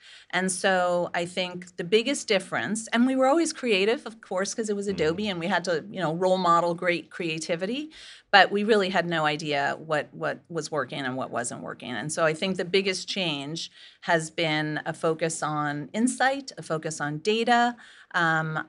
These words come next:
Speaker 1: uh, you know, while still being hopefully best in class creatively, because,
Speaker 2: Mm-hmm.
Speaker 1: uh, that's super important to me and always will be.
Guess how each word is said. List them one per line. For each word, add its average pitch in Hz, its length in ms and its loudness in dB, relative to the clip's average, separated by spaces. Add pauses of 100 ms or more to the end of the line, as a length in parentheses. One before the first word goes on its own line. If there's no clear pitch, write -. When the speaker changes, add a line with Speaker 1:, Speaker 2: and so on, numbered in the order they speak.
Speaker 1:
uh, 160 540 -4
you 185 120 -6
know, 156 140 -2
while 214 360 8
still 277 460 6
being 269 440 2
hopefully 202 580 0
best 185 380 6
in 185 120 -4
class 170 400 0
creatively, 185 640 -4
because, 175 400 2
Speaker 2:
Mm-hmm. - 440 -8
Speaker 1:
uh, - 40 -12
that's 160 280 0
super 190 420 -6
important 170 520 -6
to 180 100 -8
me 170 180 -4
and 156 100 -4
always 156 320 -6
will 165 160 0
be. 294 240 -6